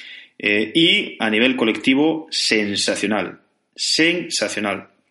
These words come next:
Cuatro partidos jugados esta, en este periodo, eh, con cuatro victorias, ante South Alabama, South Alabama, ante University of Louisiana Monroe, ante Louisiana Lafayette y ante Appalachian State.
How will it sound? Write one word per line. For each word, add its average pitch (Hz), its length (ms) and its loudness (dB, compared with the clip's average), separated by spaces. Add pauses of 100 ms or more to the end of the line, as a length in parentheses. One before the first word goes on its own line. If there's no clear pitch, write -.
Cuatro 139 360 2
partidos 180 640 0
jugados 131 460 0
esta, 113 600 0
en 113 180 -2
este 110 180 -4
periodo, 185 460 0 (460)
eh, 101 320 0
con 95 220 -6
cuatro 113 320 0
victorias, 131 600 0 (160)
ante - 200 -12
South 104 340 0
Alabama, 170 720 2 (100)
South 123 240 2
Alabama, 160 580 2 (260)
ante 95 540 2
University 101 500 0
of 104 120 -4
Louisiana 104 420 2
Monroe, 165 600 2 (320)
ante 95 220 -2
Louisiana 98 380 2
Lafayette 156 600 2
y 107 60 0
ante 117 360 0
Appalachian 127 840 0
State. 90 640 -2